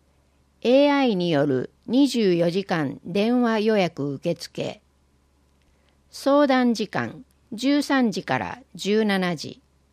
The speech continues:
法律相談の予約受付期間について、実施日一週間前、祝日の場合はその前開帳日、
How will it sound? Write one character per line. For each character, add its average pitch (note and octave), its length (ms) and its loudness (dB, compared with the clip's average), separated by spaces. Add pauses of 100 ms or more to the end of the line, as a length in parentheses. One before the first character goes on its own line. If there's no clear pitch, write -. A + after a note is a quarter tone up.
(1300)
法 C#4+ 260 4
律 D4 240 -2
相 B3+ 300 2
談 D#3+ 320 0
の C3 320 -2
予 F#3+ 160 0
約 B3 380 2
受 A3+ 180 0
付 G#3 300 -6
期 G#3 160 -8
間 D#3+ 260 -2
に C#3+ 120 -4
つ D#3+ 180 -8
い B2+ 120 -6
て、 - 280 -12 (1000)
実 G#3+ 200 -2
施 D4 300 -2
日 F3+ 220 -2
一 D#3+ 120 -6
週 B3+ 360 -2
間 G#3 320 -2
前、 F3 300 -4 (640)
祝 C4 360 -2
日 C4 260 -2
の A#3 180 2
場 G#3 220 0
合 G3 160 0
は F3+ 240 0
そ A3 200 -4
の A#3 320 0
前 C4+ 280 2
開 F3+ 260 -2
帳 E3 320 -2
日、 A2+ 240 -6